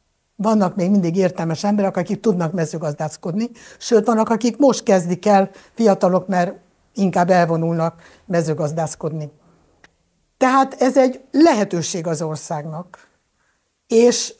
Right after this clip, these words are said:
az akugyárak is, meg minden más gyár Magyarországon nem olyan helyre települ,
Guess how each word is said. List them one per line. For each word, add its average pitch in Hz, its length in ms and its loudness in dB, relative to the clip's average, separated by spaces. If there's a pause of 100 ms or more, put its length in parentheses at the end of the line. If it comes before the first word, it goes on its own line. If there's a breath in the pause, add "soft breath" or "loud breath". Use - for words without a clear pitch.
(120)
az 190 180 0
akugyárak 226 680 4
is, 196 160 0
meg 226 140 0
minden 285 320 6
más 190 260 4
gyár 180 260 4
Magyarországon 220 920 2 (320 loud breath)
nem 370 400 4
olyan 226 220 6
helyre 190 360 4
települ, 180 640 0